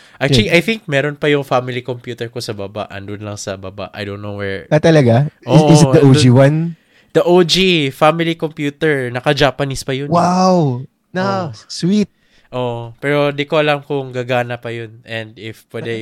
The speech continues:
Speaker 1: yun i-connect sa T V. <laughs>
Speaker 2: <laughs> May mga
Speaker 1: Tingnan.
Speaker 2: connectors naman yun. May mga adapters
Speaker 1: Oo.
Speaker 2: naman yan
Speaker 1: Oo.
Speaker 2: eh.
Speaker 1: Pero bibili
Speaker 2: Kasi
Speaker 1: pa
Speaker 2: di ba,
Speaker 1: ako.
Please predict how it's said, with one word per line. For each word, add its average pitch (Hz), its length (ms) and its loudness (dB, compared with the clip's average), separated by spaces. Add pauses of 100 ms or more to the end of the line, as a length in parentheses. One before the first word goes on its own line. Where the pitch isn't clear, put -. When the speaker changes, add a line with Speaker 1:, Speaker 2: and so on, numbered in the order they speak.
Speaker 1:
yun 113 80 -14
i-connect 107 480 -14
sa 104 480 -12 (440)
T 104 200 -12
V. 104 200 -10 (400)
<laughs> 202 400 -6
Speaker 2:
<laughs> 131 520 6
May 131 80 4
mga - 0 -
Speaker 1:
Tingnan. 139 240 4
Speaker 2:
connectors 139 480 4
naman 127 200 4
yun. 120 160 2
May 117 120 4
mga 127 160 4
adapters 117 440 2
Speaker 1:
Oo. - 80 -14
Speaker 2:
naman 110 160 -2
yan 107 160 -4
Speaker 1:
Oo. 104 80 -4
Speaker 2:
eh. 95 120 -4
Speaker 1:
Pero 147 160 -8
bibili 147 320 -6
Speaker 2:
Kasi 226 120 2
Speaker 1:
pa 208 80 2
Speaker 2:
di 208 40 2
ba, 185 240 6
Speaker 1:
ako. 123 120 -10